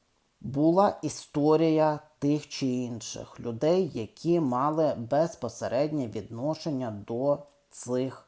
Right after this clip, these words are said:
питань і до цих проблем. І, власне,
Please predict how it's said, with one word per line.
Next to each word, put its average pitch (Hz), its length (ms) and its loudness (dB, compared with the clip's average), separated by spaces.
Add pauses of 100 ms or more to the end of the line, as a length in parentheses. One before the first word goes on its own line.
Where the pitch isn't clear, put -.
(140)
питань 160 540 0 (140)
і 147 200 -4
до 139 500 -2 (220)
цих 113 380 -8 (260)
проблем. 165 520 -2 (520)
І, 160 280 2
власне, 120 800 0